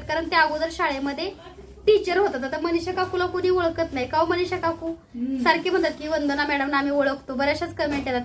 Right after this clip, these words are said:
Speaker 1: की मॅडम चांगलं कार्य करताय, मॅडमला तुमच्या चॅनलवरती बघून आम्हाला आनंद झाला.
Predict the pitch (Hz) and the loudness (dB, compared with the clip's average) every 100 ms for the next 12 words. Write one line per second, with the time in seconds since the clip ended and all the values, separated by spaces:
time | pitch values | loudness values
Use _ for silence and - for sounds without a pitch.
0 | 269 269 247 254 269 262 247 254 247 247 | -4 -2 -2 -2 -2 -2 -2 -2 -2 -2
1 | 254 240 226 214 208 - - 202 262 247 | -2 -4 -2 -2 -4 -10 -10 0 4 4
2 | 254 302 294 262 277 254 254 247 254 247 | 2 -2 -4 -2 -2 -2 -4 -4 -6 -4
3 | 247 233 240 240 233 240 240 285 233 208 | -2 0 2 2 2 2 0 -2 0 0